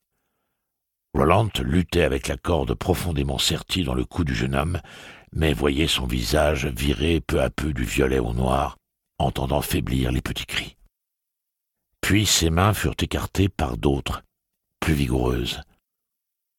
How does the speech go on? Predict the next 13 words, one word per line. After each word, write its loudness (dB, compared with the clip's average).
Je 2
m'en 2
occupe. » -2
Il 0
y 2
avait 2
un -2
couteau -2
dans 0
l'une -2
de -2
ses 0
mains, -6